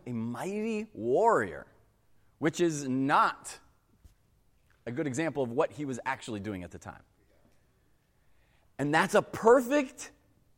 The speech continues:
encapsulation. It's a perfect example of what we're talking about. That his weakness, like, God saw the strength while it was still weakness. And so God was like, you know, "Well, greetings, mighty warrior,"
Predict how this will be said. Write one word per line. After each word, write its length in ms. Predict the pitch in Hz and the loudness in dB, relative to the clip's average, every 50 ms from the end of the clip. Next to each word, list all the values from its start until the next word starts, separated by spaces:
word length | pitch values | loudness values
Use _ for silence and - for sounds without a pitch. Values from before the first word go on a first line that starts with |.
| _ _ _ _ _ _ _ - | _ _ _ _ _ _ _ -12
encapsulation. 600 | 139 160 151 - 214 202 202 - 220 214 180 156 | -10 -6 -2 2 2 2 2 2 2 2 2 2
It's 100 | 160 135 | 2 0
a 60 | 170 143 | -2 2
perfect 300 | - 214 240 247 254 220 | 4 4 4 4 2 0
example 280 | 180 208 214 175 190 | 2 2 2 2 2
of 80 | 175 151 | 2 4
what 140 | 180 - - | 4 4 4
we're 80 | 170 | 2
talking 380 | 156 180 165 156 - 139 120 101 | 4 6 4 4 4 0 -6 -6
about. 220 | 87 87 80 - - - _ _ _ _ _ _ _ _ _ _ _ _ _ _ _ _ _ _ - | -6 -8 -10 -12 -18 -20 _ _ _ _ _ _ _ _ _ _ _ _ _ _ _ _ _ _ -8
That 100 | 127 139 | -6 4
his 360 | 170 190 196 226 214 165 175 | 6 6 6 6 4 0 -2
weakness, 600 | 170 170 190 226 247 - - 170 156 147 135 - | -4 -2 -2 -2 -2 -2 -2 0 0 0 2 4
like, 380 | 151 143 131 - - 104 - | 4 4 4 2 -6 -16 -2
God 480 | - 185 170 180 226 254 262 262 214 202 | 6 8 10 12 12 12 12 12 10 6
saw 600 | - - - - - 220 220 233 254 233 220 190 | -2 -6 -8 0 8 10 12 12 12 12 12 12
the 120 | 165 170 | 10 6
strength 760 | 165 - - - - - 202 214 190 156 135 131 - - - - - _ _ _ _ _ _ _ | 0 0 -2 -4 -4 2 4 4 4 4 2 0 -4 -8 -18 -20 -20 _ _ _ _ _ _ _
while 400 | - 127 160 180 196 226 240 233 | 2 8 10 12 12 12 12 10
it 160 | 190 214 220 196 | 8 4 6 6
was 160 | 196 196 - | 6 4 4
still 640 | - - - - 202 214 214 214 214 208 208 - | 0 -4 0 6 8 8 10 10 8 8 6 4
weakness. 840 | 160 156 175 208 214 175 - 139 127 92 - - - - - - - - - _ _ _ _ _ _ _ _ _ _ _ _ _ _ _ _ | 0 -2 0 0 -2 -2 -4 -8 -8 -8 -8 -12 -14 -14 -14 -16 -18 -20 -20 _ _ _ _ _ _ _ _ _ _ _ _ _ _ _ _
And 120 | - 123 - | -10 -8 2
so 200 | - 170 160 156 | 4 4 4 6
God 320 | 151 170 175 190 208 202 | 6 8 10 10 10 8
was 120 | 196 175 156 | 6 4 4
like, 240 | 170 156 147 - - - - - _ _ | 2 2 2 -2 -12 -20 -20 -20 _ _
you 100 | - 139 | -4 -2
know, 200 | 139 123 123 - - - - _ _ - - - - 120 - - | 0 0 -2 -4 -8 -14 -20 _ _ -20 -20 -18 -18 -20 -18 -14
"Well, 240 | 123 117 151 165 - 147 | -2 2 4 4 4 2
greetings, 360 | - 185 226 220 202 190 147 | 0 0 0 0 0 0 0
mighty 220 | 160 190 185 170 160 | 2 2 2 2 0
warrior," 640 | 143 147 175 190 190 165 135 110 95 87 87 92 | 0 2 4 4 4 4 2 0 -2 -6 -8 -12